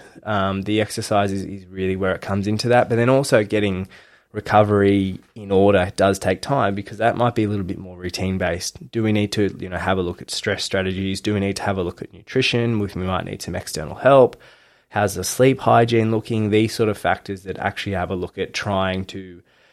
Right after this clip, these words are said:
improve the abo-, body's ability to adapt certainly doesn't happen as quickly as we can manage the loading. Okay, so that's generally how I tend to work and think about the load versus capacity, uh, capacity ratio.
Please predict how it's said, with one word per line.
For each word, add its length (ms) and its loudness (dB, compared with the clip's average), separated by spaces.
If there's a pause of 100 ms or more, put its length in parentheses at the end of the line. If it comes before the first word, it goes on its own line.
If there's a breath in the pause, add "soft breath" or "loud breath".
(140 soft breath)
improve 500 4
the 180 2
abo-, 280 -2 (180)
body's 260 -2
ability 340 -4
to 140 -8
adapt 380 0
certainly 540 -4
doesn't 260 -4
happen 300 -6
as 100 -16
quickly 400 -10
as 140 -8
we 100 -6
can 240 -8
manage 360 -6
the 120 -6
loading. 460 -8 (280 soft breath)
Okay, 380 -6
so 320 2 (640 loud breath)
that's 240 4
generally 300 4
how 180 6
I 80 6
tend 220 -2
to 80 -6
work 260 0
and 120 -8
think 220 -8
about 280 -2
the 80 -2
load 300 -4
versus 240 -6
capacity, 640 -6
uh, 260 -6
capacity 720 -4 (120)
ratio. 520 -2